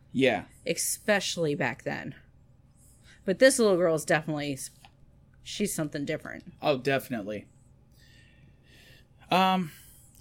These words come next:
Speaker 1: it cuts to Sharon. She goes shopping.
Speaker 2: She goes to pick up that book.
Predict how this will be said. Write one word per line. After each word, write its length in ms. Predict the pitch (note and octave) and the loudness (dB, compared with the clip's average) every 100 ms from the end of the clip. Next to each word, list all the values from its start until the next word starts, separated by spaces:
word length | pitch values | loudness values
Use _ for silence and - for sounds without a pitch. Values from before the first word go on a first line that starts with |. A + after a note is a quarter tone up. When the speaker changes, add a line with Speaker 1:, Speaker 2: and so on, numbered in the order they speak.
| - | -6
Speaker 1:
it 80 | F#3+ | -4
cuts 320 | F#3+ A3 - | 2 2 2
to 140 | - F#3+ | 0 0
Sharon. 600 | - E3 D#3+ E3 E3 D#3 - | 2 2 4 2 0 -6 -12
She 200 | - - | -10 -4
goes 540 | E3 D#3+ D#3+ D3 - - _ _ _ _ | 2 2 2 -2 -6 -10 _ _ _ _
shopping. 600 | - - C3 C3 E3 D#3+ D#3 - - _ _ _ _ _ _ - G#3 | -6 -4 -4 -2 -4 -4 -8 -20 -20 _ _ _ _ _ _ -14 -8
Speaker 2:
She 180 | - | -2
goes 180 | A#3 B3 | 0 0
to 60 | A3+ | 0
pick 180 | C4+ A3+ | -2 -2
up 100 | A3+ | -2
that 200 | D3 - | -4 0
book. 320 | F3+ - | -2 -2